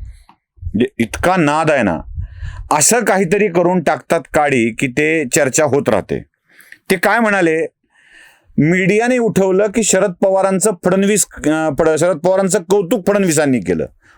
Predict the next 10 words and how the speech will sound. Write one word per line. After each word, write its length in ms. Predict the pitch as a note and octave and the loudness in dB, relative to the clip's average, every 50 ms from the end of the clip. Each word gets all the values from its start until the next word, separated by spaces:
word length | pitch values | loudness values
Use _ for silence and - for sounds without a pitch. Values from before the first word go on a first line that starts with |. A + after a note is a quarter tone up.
| - - | -4 -2
उठवलं 300 | D3 D3+ G#3 A#3 A3 F3+ | 0 2 2 2 2 2
मीडियाने. 420 | C#3+ C3 A#2 A2 A2 G#2+ A2 C3 - _ _ _ _ _ _ _ _ - - - - - - _ _ _ _ _ _ _ _ - | 2 2 2 2 2 2 0 0 -2 _ _ _ _ _ _ _ _ -20 -20 -20 -20 -20 -20 _ _ _ _ _ _ _ _ -2
देवेंद्र 420 | - B2+ D#3+ F#3 G#3 A#3 B3+ A#3+ F#3+ | 0 2 2 4 2 2 2 0 0
फडणवीस 300 | A3 A#3 A#3 A3+ G#3 - | 0 0 0 0 0 0
काय 200 | - G#3 G#3+ G#3+ | 0 0 0 0
म्हणाले, 480 | G3+ G3 G3 F#3+ F#3 F#3+ F#3 F3+ D#3+ - - _ _ _ _ _ _ _ _ _ _ - | -2 0 0 0 0 0 0 0 -2 -4 -6 _ _ _ _ _ _ _ _ _ _ -6
"शरद 340 | - - - D#3+ D#3+ G#3+ F#3 | -2 0 2 2 2 2 0
पवार 580 | - - D#3+ C3+ B2 A#2+ A2+ A2 B2+ D#3+ - - _ _ _ _ _ _ _ _ _ _ - _ - _ _ | 0 0 2 2 4 4 4 4 2 0 0 -4 _ _ _ _ _ _ _ _ _ _ -20 _ -20 _ _
हे 160 | - E3 F#3 | -2 0 2
मला 480 | G#3 F#3+ E3 D3 C#3+ C3 B2+ C#3+ E3+ | 2 2 2 2 2 2 2 2 0